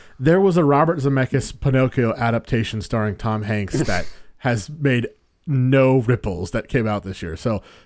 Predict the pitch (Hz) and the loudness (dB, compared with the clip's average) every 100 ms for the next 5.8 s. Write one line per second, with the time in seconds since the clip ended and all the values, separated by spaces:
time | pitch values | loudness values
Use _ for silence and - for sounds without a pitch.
0 | - 143 135 123 - 139 127 131 117 143 | -10 -6 -4 -2 -2 -2 -2 -2 0 0
1 | 131 120 107 107 101 87 95 - 120 104 | 2 2 0 0 -2 -4 -6 -4 -4 -4
2 | - 110 92 90 82 - _ _ - 104 | -6 -6 -6 -6 -10 -16 _ _ -12 -8
3 | 92 85 80 80 80 - 95 78 - - | -8 -8 -8 -10 -12 -10 -10 -10 -14 -16
4 | 73 - - - 175 233 - _ - - | -18 -18 -20 -6 -2 0 -2 _ -18 -18
5 | _ _ 170 160 151 139 135 | _ _ 0 2 4 2 0